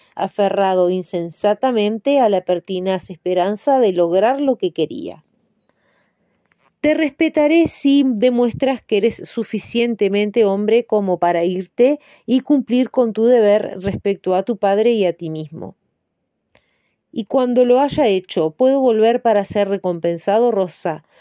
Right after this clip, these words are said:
preguntó tomándole la mano y apoyándola en su brazo como si fuera suya. "Desearía poder decir lo que deseas que diga, pero ¿cómo yo puedo prometer cuando no estoy segura de nada?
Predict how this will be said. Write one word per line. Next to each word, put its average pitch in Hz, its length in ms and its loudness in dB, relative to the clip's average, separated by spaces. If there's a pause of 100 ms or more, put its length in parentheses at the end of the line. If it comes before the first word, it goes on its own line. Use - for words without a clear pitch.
(340)
preguntó 196 560 0
tomándole 196 640 0
la 180 160 -2
mano 196 320 -2
y 185 80 0
apoyándola 185 720 -2
en 185 100 -4
su - 160 -12
brazo 180 460 -4
como 175 220 -6
si 175 160 -8
fuera 180 340 -4
suya. 160 540 -10 (1800)
"Desearía 302 720 2
poder 262 360 2
decir 240 420 0
lo 247 180 2
que 226 120 2
deseas 196 460 -2
que 170 180 -2
diga, 165 520 -6
pero 208 340 0
¿cómo 320 440 2
yo 247 320 0
puedo 226 340 4
prometer 208 600 0
cuando 196 380 -2
no 196 180 -2
estoy 196 340 -2
segura 180 520 -2
de 170 120 0
nada? 156 440 -6